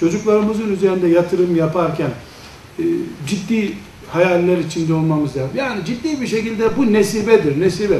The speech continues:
Bu ümmet bunun elinden kurtulacak diyeceksin ki, yirmi sene sonra bile Allah seni utandırmayacak.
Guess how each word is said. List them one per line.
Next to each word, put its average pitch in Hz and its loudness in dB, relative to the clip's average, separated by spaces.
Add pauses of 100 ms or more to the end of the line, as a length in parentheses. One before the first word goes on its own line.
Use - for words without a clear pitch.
Bu 220 4
ümmet 214 2
bunun 202 2
elinden 196 2
kurtulacak 196 0
diyeceksin 214 -2
ki, 170 0 (600)
yirmi 294 4
sene 208 0
sonra 214 4
bile 196 4
Allah 190 2
seni 185 0
utandırmayacak. 170 -2